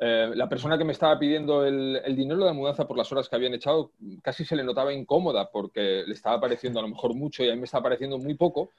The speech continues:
Speaker 1: por todo el trabajo que habían hecho tres personas y por la cantidad de trabajo que me habían quitado a mí, porque yo he trabajado
Speaker 2: Mm.
Speaker 1: mucho en temas de descargar muebles, sé lo duro que es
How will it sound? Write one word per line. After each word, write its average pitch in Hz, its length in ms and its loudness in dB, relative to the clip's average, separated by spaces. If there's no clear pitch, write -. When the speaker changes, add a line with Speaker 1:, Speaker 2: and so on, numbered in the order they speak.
Speaker 1:
por 120 160 0
todo 143 120 6
el 180 80 6
trabajo 151 260 4
que 143 80 2
habían 131 200 2
hecho 170 320 -2
tres 135 160 -4
personas 143 500 -4
y 127 60 -2
por 113 140 -4
la 104 100 0
cantidad 101 220 -2
de - 20 0
trabajo 143 220 0
que 156 60 -6
me 120 80 -4
habían 123 180 -4
quitado 107 320 0
a 98 40 -4
mí, 190 140 0
porque 104 260 -6
yo 104 60 -4
he 104 40 -2
trabajado 123 280 0
Speaker 2:
Mm. 117 40 -2
Speaker 1:
mucho 131 220 -6
en 104 100 -8
temas 113 220 -2
de 110 80 -4
descargar 104 540 -4
muebles, 131 480 -4
sé 127 240 -2
lo 104 140 -2
duro 123 260 -2
que 135 220 -2
es - 140 -8